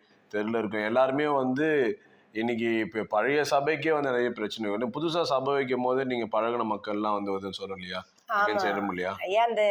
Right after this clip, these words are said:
Speaker 2: ஏரியாவுல இருக்கிற, அந்த கணேஷ் நகர்ல இருக்கிறவங்க ஃபுல்லா எங்களுக்கு எதிரா தான் நின்னாங்க. அப்ப நாங்க அழுதுக்குன்னு நாங்க போலீஸ் ஸ்டேஷனுக்கும் போயிட்டோம். போலீஸ் ஸ்டேஷனுக்கு போயிட்டாங்க எல்லாம், இந்த இடத்த இப்படி சபை வைக்கிறாங்க, அவங்க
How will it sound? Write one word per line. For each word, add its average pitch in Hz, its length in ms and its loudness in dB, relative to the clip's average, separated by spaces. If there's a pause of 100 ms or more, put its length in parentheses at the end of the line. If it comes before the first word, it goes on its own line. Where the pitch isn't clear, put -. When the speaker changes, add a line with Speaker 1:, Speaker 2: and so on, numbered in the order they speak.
(180)
Speaker 2:
ஏரியாவுல 226 460 4
இருக்கிற, 202 340 0
அந்த 185 160 -2
கணேஷ் 233 380 0
நகர்ல 208 320 2
இருக்கிறவங்க 185 420 2
ஃபுல்லா 233 380 2
எங்களுக்கு 202 400 0
எதிரா 202 260 2
தான் 208 220 0
நின்னாங்க. 180 320 -2 (1080)
அப்ப 240 260 2
நாங்க 247 280 4 (320)
அழுதுக்குன்னு 277 500 4
நாங்க 233 280 4
போலீஸ் 269 240 4
ஸ்டேஷனுக்கும் 262 500 2
போயிட்டோம். 233 480 4 (140)
போலீஸ் 254 240 2
ஸ்டேஷனுக்கு 226 400 2
போயிட்டாங்க 214 320 2
எல்லாம், 202 260 2
இந்த 208 120 0
இடத்த 208 220 2
இப்படி 208 220 -2
சபை 196 280 2
வைக்கிறாங்க, 196 520 2
அவங்க 190 200 4